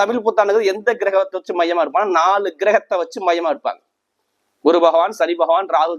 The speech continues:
கேது, இதுதான் ஒவ்வொரு ராசியில அதிக நாட்கள் பயணிக்கக்கூடிய கிரகம். இந்த கிரகத்தை மையமா வச்சுதான் இந்த பொது பலன் எடுப்பாங்க. இந்த வருஷம் இப்படி இருக்கும், இதுல நல்லா இருக்கும்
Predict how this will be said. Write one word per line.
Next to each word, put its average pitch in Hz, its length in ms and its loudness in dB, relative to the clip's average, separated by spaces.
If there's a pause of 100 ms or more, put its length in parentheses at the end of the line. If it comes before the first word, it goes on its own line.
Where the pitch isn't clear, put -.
கேது, 143 180 -4 (120)
இதுதான் 190 340 2 (120)
ஒவ்வொரு 165 260 0
ராசியில 170 320 -2
அதிக 175 320 -6
நாட்கள் 165 320 -6
பயணிக்கக்கூடிய 151 580 -2
கிரகம். 127 300 -2 (720)
இந்த 175 240 2 (200)
கிரகத்தை 240 420 2
மையமா 190 260 0
வச்சுதான் 180 380 -2 (580)
இந்த 143 140 -2 (160)
பொது 220 180 2 (120)
பலன் 196 220 2
எடுப்பாங்க. 165 340 -2
இந்த 139 140 -6
வருஷம் 156 300 -4
இப்படி 143 280 -6
இருக்கும், 147 240 -2
இதுல 143 200 2
நல்லா 151 220 2
இருக்கும் 139 260 -10